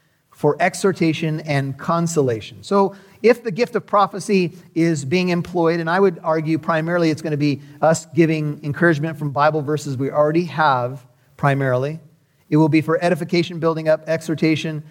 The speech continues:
which is to challenge and exhort, and consolation to comfort brokenhearted people. If you wanna write down these verses, write down First Corinthians fourteen, one and three, and First Corinthians twenty-nine through, I'm sorry, chapter fourteen, twenty-nine through thirty-three.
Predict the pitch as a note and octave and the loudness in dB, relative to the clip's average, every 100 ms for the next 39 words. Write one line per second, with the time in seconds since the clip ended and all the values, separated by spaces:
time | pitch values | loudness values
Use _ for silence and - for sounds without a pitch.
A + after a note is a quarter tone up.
0 | - - C#3+ C#3+ - C#3+ - F3 E3 E3 | -16 -4 -4 -4 -6 -6 0 2 2 0
1 | D3 D3 C3+ B2 D3 C#3+ D3 C#3+ C3+ - | -2 -4 -4 -2 0 0 -2 -8 -10 0
2 | E3 D#3 C#3+ C3+ B2+ B2+ C3 - C#3+ C#3 | 0 0 -2 -4 -6 -12 -12 -6 -4 -4
3 | C3+ - _ _ _ C#3 C3 C3+ B2+ A#2+ | -8 -10 _ _ _ -2 -2 -2 -4 -4
4 | A#2 - - B2 A2+ - _ _ _ _ | -6 -12 -8 -8 -8 -16 _ _ _ _
5 | _ _ C3 D3+ D#3 C#3 C#3 D3+ D#3+ D#3 | _ _ 2 4 4 0 -2 -2 -2 -2
6 | D#3 C#3 B2 E3 E3+ D3 C#3+ D3 C#3+ D#3+ | -2 -4 -2 -2 0 0 0 -2 -4 -6
7 | D3+ D#3+ D3+ C#3+ - D3 C#3+ D3+ C#3 C#3+ | -4 -4 -4 -8 -4 -4 -2 -4 -2 -2
8 | C#3+ C#3 C#3 D#3 G3+ A#3 - _ _ _ | -4 -6 0 2 2 -2 -16 _ _ _
9 | _ _ B2+ C3 D#3 D3+ D#3+ D3+ C#3+ C#3 | _ _ -6 -4 0 0 0 0 -2 -4
10 | C#3+ - D3+ D3+ D3 C#3+ C#3 C3+ - _ | -6 -2 0 0 0 0 -2 -8 -16 _
11 | _ _ - C3+ C#3 - _ _ _ C#3 | _ _ -8 -4 -4 -6 _ _ _ -12
12 | B2 B2 A#2 D3+ D3 D3 D#3 C#3+ D3 C3+ | -6 -4 0 -2 -2 -4 -4 -4 -6 -6
13 | D3+ D3+ D3 C#3+ C#3 C#3+ C3 C#3+ D3 D3 | -2 -2 0 -2 -4 -6 -6 -2 -2 -2
14 | C#3+ C3+ B2+ | -6 -6 -6